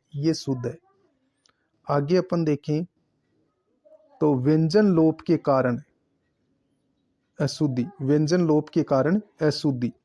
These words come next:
अध्ययन, अध्ययन ये अशुद्ध है, ये अशुद्ध है, ये डबल आएगा अध्ययन में, ये शुद्ध है। उम्मीदवार, मैं आधा भी आएगा, इसमें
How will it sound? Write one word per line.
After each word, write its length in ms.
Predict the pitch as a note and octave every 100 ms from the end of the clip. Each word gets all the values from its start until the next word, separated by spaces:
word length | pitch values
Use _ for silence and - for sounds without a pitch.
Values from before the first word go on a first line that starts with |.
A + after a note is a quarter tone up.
| _ _ _ _ _ _ _ _ _ _ _ -
अध्ययन, 600 | C3 A#2 C3 D3+ C#3+ C3 - _ -
अध्ययन 440 | B2+ A#2+ C#3 E3+
ये 340 | C#3 A#2+ E3+ A3
अशुद्ध 500 | E3+ - F3 E3+ C#3+
है, 180 | B2 B2 _ _ _ _ _
ये 220 | C#3 C#3 F#3
अशुद्ध 460 | C#3+ C#3 E3 D3+
है, 80 | D3 D3+
ये 320 | B2+ D3 D#3+
डबल 340 | C#3 C3 C3+
आएगा 260 | B2+ C3 D#3+ - -
अध्ययन 460 | B2 A#2 C3 C#3
में, 100 | C3 - _ _ _ _ _ _ _ -
ये 240 | C3+ B2 E3+
शुद्ध 340 | - D3 C3+
है। 80 | A#2+ - _ _ _ _ _ _ _ _ - -
उम्मीदवार, 760 | C#3+ D3+ D#3 D3 C#3 C#3+ B2+ - _ _ _ _ _
मैं 460 | C3 C3 C3+ C#3+ C#3+
आधा 320 | C3 C3 C3+ D3
भी 160 | D#3
आएगा, 360 | D3 D3 D#3 F3 - _ _ _ _
इसमें 460 | C#3 C3+ E3 F3